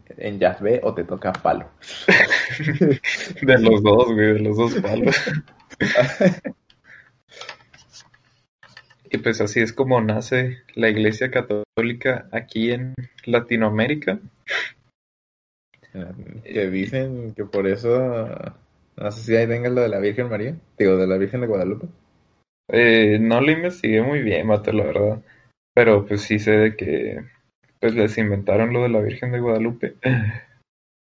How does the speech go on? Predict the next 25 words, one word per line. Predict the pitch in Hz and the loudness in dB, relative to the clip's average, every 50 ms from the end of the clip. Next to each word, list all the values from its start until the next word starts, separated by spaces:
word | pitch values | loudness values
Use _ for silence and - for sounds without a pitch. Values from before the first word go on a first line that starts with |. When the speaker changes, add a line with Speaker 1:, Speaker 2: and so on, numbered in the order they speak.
| _ _ | _ _
Speaker 2:
Sacrilegio, | - - 143 - - 151 156 - - 135 - - - 143 139 | -12 -10 -8 -6 -4 -4 -4 -4 -6 -8 -6 -4 -2 0 0
güey. | 135 131 131 131 - - - - - | 0 0 0 0 0 0 -2 -2 -6
Speaker 1:
<laughs> | - 139 - - - 160 - - 190 180 - 185 - - 196 180 - - 147 - - - - _ _ - | -8 -12 -12 -10 -8 -4 0 0 0 0 0 -2 0 0 0 0 0 -4 -8 -8 -10 -16 -20 _ _ -10
Ah, | - 104 98 | -8 -8 -6
se | 104 110 104 98 | -2 -2 -2 -2
creen. | - 117 110 107 110 113 113 101 - - 107 - - | 0 0 0 2 0 0 -4 -6 -6 -6 -8 -6 -4
Speaker 2:
La, | - - - - 95 98 92 | -4 -2 2 4 6 6 6
la, | 98 90 101 | 6 4 2
no, | 113 90 98 113 123 120 | 2 4 4 6 6 6
no, | 113 110 113 | 6 4 4
la, | 110 107 104 104 104 - - - - - - | 4 2 0 -2 -4 -8 -14 -18 -20 -12 -6
no, | - 123 117 | -4 -2 0
no | 127 123 123 | 0 0 0
sé, | 123 127 - - - | 0 -2 -2 2 4
<laughs> | 208 175 156 147 127 - | 4 6 6 4 4 4
pero, | 139 127 117 117 - - 104 104 104 110 - 233 - - - 392 - _ _ _ _ _ _ _ _ _ - - - - - - - - | 6 6 8 8 6 6 4 0 0 2 4 4 4 2 0 -4 -4 _ _ _ _ _ _ _ _ _ -20 -20 -20 -20 -20 -20 -20 -16
o | - | -12
sea, | 120 120 113 113 | -6 -4 -4 0
para | 113 120 117 117 | 2 4 4 4
que | 113 120 113 | 4 2 0
se | 117 123 107 | 0 -2 -4
sintieran | - 120 110 113 113 113 113 127 127 135 | -4 -4 -4 0 2 4 4 4 2 2
identificados | 135 135 135 135 131 - 127 120 120 104 - - 98 107 123 123 120 | 0 0 -2 -2 -4 -6 -6 -6 -6 -6 -4 -2 2 2 2 0 0
con | - 123 113 113 | -2 -2 -2 0
alguien, | 110 110 113 113 113 113 113 113 - | 0 0 -2 -2 -4 -6 -6 -10 -16